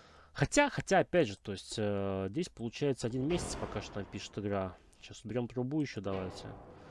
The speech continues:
Вот у нас освободилась водоизмещенница, отлично.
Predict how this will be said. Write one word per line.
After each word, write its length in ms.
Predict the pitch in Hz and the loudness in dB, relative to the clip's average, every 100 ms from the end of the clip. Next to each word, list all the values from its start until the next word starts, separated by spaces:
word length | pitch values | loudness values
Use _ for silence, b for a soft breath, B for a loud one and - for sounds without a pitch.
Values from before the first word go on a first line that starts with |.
| B B B B B _ _ - | B B B B B _ _ -20
Вот 200 | 113 - | -18 -12
у 40 | 101 | -10
нас 160 | 95 | -10
освободилась 680 | - - 101 104 101 98 92 | -10 -8 -2 -2 0 -2 -2
водоизмещенница, 840 | 98 101 95 104 - 151 123 - 101 | -6 -4 -2 -4 -2 -2 -2 -4 -8
отлично. 580 | - 110 104 - 98 | -6 -6 -6 -6 -8